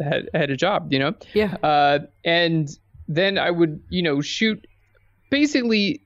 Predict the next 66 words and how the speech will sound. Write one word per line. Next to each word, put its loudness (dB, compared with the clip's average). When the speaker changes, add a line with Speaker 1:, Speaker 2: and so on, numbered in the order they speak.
Speaker 1:
you 2
know, 4
in 4
the 4
first 0
few 0
days, 2
like 0
you -2
said, 0
like, 0
you 0
could, -2
you 0
take 0
a -2
picture -2
in 0
front 2
of 0
the 2
mirror 2
and 0
then 0
you 4
Speaker 2:
<laughs> -4
Speaker 1:
take 0
a -4
picture -2
in 2
the 0
living 2
room, 2
and 4
then 4
it's 0
like, 2
"Oh, 0
this 0
is 2
gonna 0
get 2
really 2
boring." 2
So 0
then 2
<laughs> -4
I 2
just, -4
you 2
know, 2
pretty 2
much 0
out 2
of 2
necessity, 0
'cause -4
I 2
really 0
wanted 0
to -6
do 2
the 2
project -2
and -2
wanted, 0